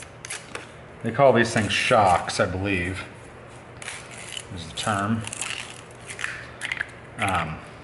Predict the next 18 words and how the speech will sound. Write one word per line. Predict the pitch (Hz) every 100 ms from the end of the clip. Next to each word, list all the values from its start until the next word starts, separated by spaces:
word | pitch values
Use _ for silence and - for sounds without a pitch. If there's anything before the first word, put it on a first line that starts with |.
| - - - - - - - - - - - - - - - - - - -
<laughs> | 113 143
as | 123 - 156 - - - - - - -
soon | - 110
as | 98
you |
get | 101 98
that | 104 104
strap | - 135 131 120 104
off, | 98 92 98 - - - - - - - - - - - - -
she | - -
gets | 107
a | 92
little | 95 101
excited. | 101 - 101 92 85 85 - - - - - - - - - - - - - - - - - - - - - - -
These | 147 226
are | 185
shocks. | - 185 190 127 98 - - - - -
<laughs> | 156